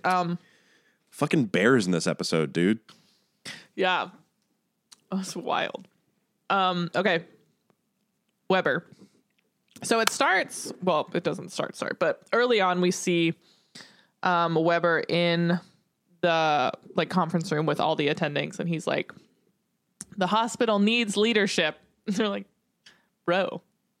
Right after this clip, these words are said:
Speaker 1: that's you.
Speaker 2: Yeah. <laughs>
Speaker 1: Your leadership. It starts with you." Um, and so then he's like, "Oh, the Mercy West people are gonna be here in three days, so buckle up, everybody."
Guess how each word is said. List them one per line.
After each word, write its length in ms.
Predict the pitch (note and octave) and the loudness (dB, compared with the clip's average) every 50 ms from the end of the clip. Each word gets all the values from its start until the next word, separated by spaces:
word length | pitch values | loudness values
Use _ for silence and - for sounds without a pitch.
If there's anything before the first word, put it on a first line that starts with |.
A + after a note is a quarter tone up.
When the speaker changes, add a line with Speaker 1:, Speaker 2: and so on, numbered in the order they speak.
| _ _ _ _ _ _ _ _ _ _ _ _ _ _ _ _ _ | _ _ _ _ _ _ _ _ _ _ _ _ _ _ _ _ _
Speaker 1:
that's 300 | - E3+ F#3+ - - - | -2 -2 -2 -2 -6 -10
you. 480 | F3 E3 E3+ F#3+ F3 - - - F#3 - _ _ _ _ _ _ _ _ | -6 -2 0 2 2 0 -2 -4 -6 -8 _ _ _ _ _ _ _ _
Speaker 2:
Yeah. 480 | - D#3 C#3 D3 C3+ A2+ G#2 G#2 - - - - - - - | -4 2 4 6 6 6 6 4 2 -2 -4 -8 -10 -12 -12
<laughs> 260 | - - - - E3+ | -12 -8 0 0 2
Speaker 1:
Your 260 | D3+ D#3 F3+ F#3+ F#3+ F3+ | 2 4 2 2 2 2
leadership. 540 | E3+ F3 F#3 F3+ E3 F3 F3 - - G3+ F#3+ F3+ - - - - _ - - - _ _ _ _ _ - - - - - - - - | 2 2 2 2 2 0 0 0 -2 -2 -4 -4 -8 -12 -14 -14 _ -12 -12 -12 _ _ _ _ _ -20 -20 -20 -20 -20 -16 -6 -2
It 180 | F#3 F#3+ F#3+ | 0 0 0
starts 480 | - - - - G3 G3 G#3+ G#3 - - | -2 -8 -4 -2 0 0 0 -2 -4 -4
with 220 | G3 F3 F3 F3 - | -2 -2 -2 -2 -2
you." 380 | F3+ F#3+ G3 F3 - - - _ - - - - - _ - - - - _ _ - | -2 -2 -2 0 -2 -4 -8 _ -18 -20 -20 -20 -20 _ -20 -20 -20 -20 _ _ -4
Um, 420 | F#3+ F#3+ F#3 F3+ F3 F3 E3+ - - - | -2 0 0 0 0 -2 -4 -8 -6 -4
and 180 | - F#3+ F3+ F3+ | -2 0 0 0
so 420 | - - G3 G#3 G3 F#3 F#3+ F#3+ F#3 | 0 2 2 4 4 4 4 2 2
then 200 | E3+ F#3 F#3 F3+ | 2 2 2 4
he's 220 | F#3+ F3+ E3 - | 4 2 2 2
like, 180 | D#3+ D3+ - - - | 0 -2 0 0 2
"Oh, 200 | F#3+ F#3+ F#3 F#3 | 2 4 4 4
the 120 | E3 F3 | 2 2
Mercy 360 | D#3+ E3 F3 F3 E3 - F3+ E3 | 0 2 0 0 0 0 2 2
West 200 | E3+ E3+ - - | 2 2 0 -2
people 160 | F#3+ - F3 | -2 0 0
are 80 | E3 E3 | 0 2
gonna 160 | E3+ E3 D#3+ | 0 0 0
be 140 | D#3+ E3 D#3+ | 2 0 2
here 240 | E3+ E3 D#3+ D#3 D#3 | 2 2 2 2 2
in 240 | D3+ D3+ - - | 0 -2 -4 -6
three 440 | - - - - F3 E3 E3 F#3+ F#3+ | -10 -10 -4 -2 0 2 2 2 2
days, 480 | F#3 F3 D#3+ D3 C#3+ C3+ C3+ C3+ - - | 2 2 2 2 2 2 2 0 -2 -4
so 920 | - - - - D3+ C#3+ C3+ C3 - - - - - - - - - - _ _ _ _ _ _ - | -6 -8 -2 0 0 2 2 2 2 2 2 2 0 0 0 -2 -4 -6 _ _ _ _ _ _ 0
buckle 240 | D4 D4 C#4+ E4 | 0 2 4 2
up, 220 | F4+ F#4 - G#4 - B3 | 2 2 2 0 0 2
everybody." 800 | B3 B3+ B3+ B3+ C#4+ D#4 E4 E4+ E4+ E4 D#4+ C#4+ A#3+ G#3+ G#3 | 2 2 2 2 2 2 2 2 2 2 2 2 2 0 0